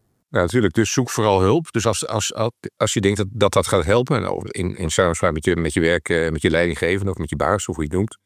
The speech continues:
Maar de probleem is dus, ieder-, omdat iedereen zich coach kan noemen, i-, is het voor organisaties vaak lastig, eh, o-, en, en voor individuele medewerkers al helemaal, om dan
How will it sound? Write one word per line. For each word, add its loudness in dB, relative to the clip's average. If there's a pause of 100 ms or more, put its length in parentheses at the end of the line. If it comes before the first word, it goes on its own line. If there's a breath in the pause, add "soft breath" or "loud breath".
(680)
Maar 4
de 2 (260)
probleem 4
is 2
dus, 0
ieder-, -2
omdat 4
iedereen 2
zich -4
coach 2
kan 0
noemen, -2
i-, -2
is -6
het -2
voor 2
organisaties -2
vaak 2
lastig, -2
eh, -2 (120)
o-, -12
en, -2
en -2
voor -2
individuele 2
medewerkers 0
al 0
helemaal, 0
om -4
dan 0